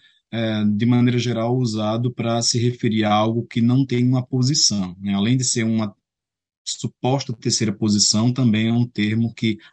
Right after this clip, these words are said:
acaba ganhando esse sentido de não ter posição. E em termos de linguagem, numa perspectiva crítica como é a que eu adoto,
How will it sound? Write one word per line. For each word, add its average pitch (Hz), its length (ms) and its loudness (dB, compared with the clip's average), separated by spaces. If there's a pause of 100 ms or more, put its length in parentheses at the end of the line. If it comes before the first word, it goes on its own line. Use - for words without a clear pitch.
acaba 113 420 0 (340)
ganhando 120 540 4
esse 123 220 4
sentido 107 500 0
de 101 180 0 (240)
não 117 160 2
ter 123 220 0
posição. 117 640 0 (420)
E 117 300 0
em 120 80 2
termos 127 340 2
de 135 80 0
linguagem, 127 640 0
numa 123 140 -2
perspectiva 113 720 -2
crítica 104 360 0
como 101 220 4
é 101 80 6
a 98 60 2
que 110 160 -4
eu 101 80 2
adoto, 101 520 0